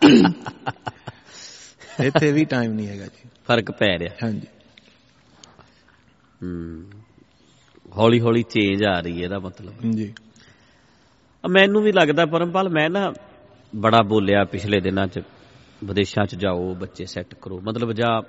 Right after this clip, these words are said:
Speaker 1: ਬੱਚਿਓ ਪੜ੍ਹਾਈ ਕਰੋ।
Speaker 2: ਜੀ।
Speaker 1: ਤੁਸੀਂ ਮੰਨਣਾ ਨਹੀਂ, ਮੇਰੇ ਕਹਿਣ ਨਾਲ
Speaker 2: ਜੀ।
Speaker 1: ਬੱਚਿਆਂ ਨੂੰ highlights ਬੜੇ ਬੰਦਿਆਂ ਨੇ ਕਰਵਾਈਆਂ।
Speaker 2: ਜੀ।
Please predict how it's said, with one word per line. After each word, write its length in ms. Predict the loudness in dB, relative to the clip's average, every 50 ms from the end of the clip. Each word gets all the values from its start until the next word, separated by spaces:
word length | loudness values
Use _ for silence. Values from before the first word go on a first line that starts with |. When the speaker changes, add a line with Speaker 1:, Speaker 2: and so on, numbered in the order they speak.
| -12 -20 -20 -20 -14 -10
Speaker 1:
ਬੱਚਿਓ 300 | -8 -8 -4 -2 0 0
ਪੜ੍ਹਾਈ 320 | 0 0 0 0 0 0 -2
ਕਰੋ। 260 | -4 -6 -6 -6 -8 -12 -12 -4 -2 0
Speaker 2:
ਜੀ। 260 | 2 2 2 0 -2 -6 -14 -20 -20 -20 -20 -20 -20 _ _ _ _ _ _ _ _ -4
Speaker 1:
ਤੁਸੀਂ 200 | -2 0 2 2
ਮੰਨਣਾ 340 | 2 2 2 2 2 2 2
ਨਹੀਂ, 140 | 2 0
ਮੇਰੇ 460 | 0 2 2 2 2 2 2 2 0 -2 -6 -12 -20 -20 -20 -20 _ _ _ _ -20 _ _ _ _ _ _ _ _ _ _ -20 -20 -20 -20 -20 -20 _ _ _ _ -20 -8 2
ਕਹਿਣ 340 | 4 6 6 6 6 4 2
ਨਾਲ 260 | 2 2 0 0 -2 -6 -14 -20 -20 -20 -14 -8 -4 -2 -2
Speaker 2:
ਜੀ। 220 | 0 -2 -4 -6 -8 -2
Speaker 1:
ਬੱਚਿਆਂ 460 | -2 -2 0 0 0 0 2 2 0
ਨੂੰ 140 | -2 -4 -8 -10 -10 -4 -2
highlights 440 | 0 0 2 0 0 -2 -2 -8 -12 -12 -14 -16 -20 -20 -20 _ _ _
ਬੜੇ 200 | -4 -2 0 0
ਬੰਦਿਆਂ 380 | 0 -2 -6 -8 -6 -8 -8 -8
ਨੇ 100 | -10 -12
ਕਰਵਾਈਆਂ। 500 | -14 -16 -18 -18 -20 -20 -20 -20 -20 -20 _ _ _ -20 -14 -6 -4 -2 -2
Speaker 2:
ਜੀ। 200 | -2 -2 -4 -8